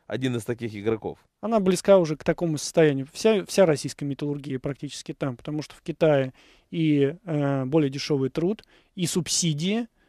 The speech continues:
Speaker 1: Колоссальный государственный. И
Speaker 2: и
Speaker 1: денег в разы.
Speaker 2: Да, и более эффективные,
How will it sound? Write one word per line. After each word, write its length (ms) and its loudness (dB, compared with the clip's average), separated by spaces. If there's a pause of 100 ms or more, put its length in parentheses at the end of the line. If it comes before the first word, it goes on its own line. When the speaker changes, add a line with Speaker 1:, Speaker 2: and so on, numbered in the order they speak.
(120)
Speaker 1:
Колоссальный 500 4
государственный. 640 -6 (180)
И 180 2
Speaker 2:
и 40 2
Speaker 1:
денег 380 2
в 60 -6
разы. 340 -2 (260)
Speaker 2:
Да, 160 0
и 200 -2
более 520 0
эффективные, 800 0